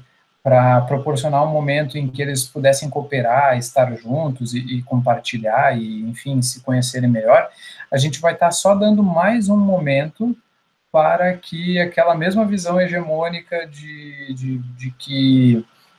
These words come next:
ah, só o homem branco heterossexual tem espaço, só esse, essa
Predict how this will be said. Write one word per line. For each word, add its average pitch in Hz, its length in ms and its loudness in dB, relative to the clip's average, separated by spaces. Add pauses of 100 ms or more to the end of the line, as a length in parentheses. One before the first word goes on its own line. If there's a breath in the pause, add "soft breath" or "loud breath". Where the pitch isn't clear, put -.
ah, 123 400 8
só 160 520 4
o 175 140 0
homem 160 680 2
branco 143 560 0
heterossexual 135 960 0
tem 135 160 -4
espaço, 131 720 0
só 139 420 -2
esse, 139 640 -6
essa 131 340 -2